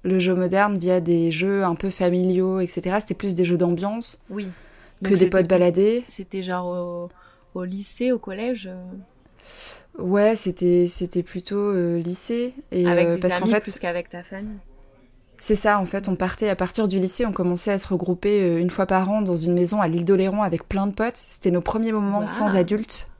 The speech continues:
Speaker 2: Trop bien.
Speaker 1: tu vois. Donc, euh, tu kiffes trop et tout. Bon, après, tu fais pas grand-chose parce que t'as pas de voiture, t'es à pied, tu vas pas aller très loin de toute façon.
Speaker 2: <laughs> Ouais.
Speaker 1: Mais, euh,
Speaker 2: Donc
Speaker 1: mais
Speaker 2: tu joues. <laughs>
Speaker 1: Donc tu joues, c'est ça,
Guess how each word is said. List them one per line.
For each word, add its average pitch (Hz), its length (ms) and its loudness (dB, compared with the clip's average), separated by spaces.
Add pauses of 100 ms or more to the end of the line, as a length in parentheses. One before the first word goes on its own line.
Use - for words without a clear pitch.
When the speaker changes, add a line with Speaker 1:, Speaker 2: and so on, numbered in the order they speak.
(120)
Speaker 2:
Trop - 160 -20
bien. - 100 -20 (200)
Speaker 1:
tu - 140 -2
vois. 190 220 2 (160)
Donc, 185 260 2
euh, 175 100 4
tu - 180 -12
kiffes - 240 -4
trop 202 340 -2
et 180 80 0
tout. 220 220 -2
Bon, 170 180 0
après, 185 180 -2
tu - 80 -8
fais 185 60 -6
pas 180 120 4
grand-chose 180 340 0
parce 170 120 -2
que 170 80 -2
t'as 160 120 0
pas 175 100 2
de 165 60 -2
voiture, 185 380 0
t'es 156 140 0
à 151 60 2
pied, 190 300 -2
tu 175 140 -8
vas 160 120 0
pas 175 120 0
aller 175 140 2
très 175 140 0
loin 175 180 2
de 180 40 -6
toute - 140 -16
façon. 220 220 2
Speaker 2:
<laughs> 208 40 0
Ouais. 226 140 0
Speaker 1:
Mais, 156 240 0
euh, 151 180 0 (600)
Speaker 2:
Donc 190 220 4
Speaker 1:
mais 196 260 8
Speaker 2:
tu 185 60 -8
joues. 185 80 -8 (640)
<laughs> 190 480 0
Speaker 1:
Donc 202 220 4
tu - 180 4
joues, 233 400 6
c'est - 180 -2
ça, 220 260 6